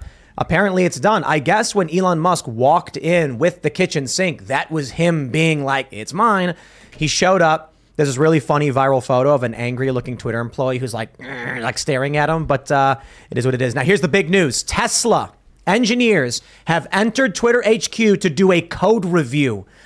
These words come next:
Oh, please, please, please. I'm so excited for this. I hope whatever they got working in, in, in, in the machine, all this garbage and gunk,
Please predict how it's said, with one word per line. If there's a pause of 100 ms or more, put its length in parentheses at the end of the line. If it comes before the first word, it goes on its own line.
(560)
Oh,
please,
please,
please.
I'm
so
excited
for
this.
I
hope (400)
whatever
they
got
working
in,
in,
in,
in
the
machine,
all
this
garbage
and
gunk,